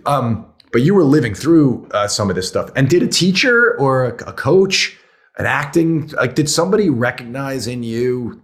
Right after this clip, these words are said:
"Okay, this kid has some sort of a gift"? Did you recognize it in yourself? What, what got you started toward,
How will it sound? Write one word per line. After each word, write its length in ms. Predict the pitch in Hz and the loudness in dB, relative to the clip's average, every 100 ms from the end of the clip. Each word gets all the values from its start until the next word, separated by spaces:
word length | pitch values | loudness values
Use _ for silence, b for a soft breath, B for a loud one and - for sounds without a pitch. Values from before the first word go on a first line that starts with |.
| - | -6
"Okay, 260 | 110 - | -4 -2
this 180 | 98 - | -4 -4
kid 180 | - 98 | -4 -4
has 140 | 101 | -2
some 160 | - 92 | -4 -6
sort 200 | - 95 | -6 -6
of 80 | 90 | -6
a 40 | |
gift"? 560 | 76 90 120 - - _ | -10 -4 -4 -6 -18 _
Did 180 | 113 110 | 0 2
you 80 | |
recognize 500 | 123 131 123 120 113 | 2 0 -4 -6 -4
it 60 | 98 | -4
in 120 | 92 | -6
yourself? 640 | 76 73 - 98 120 120 - | -8 -10 -4 -2 -2 -4 -4
What, 220 | 120 107 | -4 0
what 200 | 135 143 | -2 0
got 180 | 143 127 | -2 -2
you 60 | |
started 760 | 113 - 120 123 117 110 82 - b b b b b b b _ _ _ | -4 -2 0 0 2 0 -2 -12 b b b b b b b _ _ _
toward, 680 | - 117 120 113 107 87 | 0 2 4 2 0 -6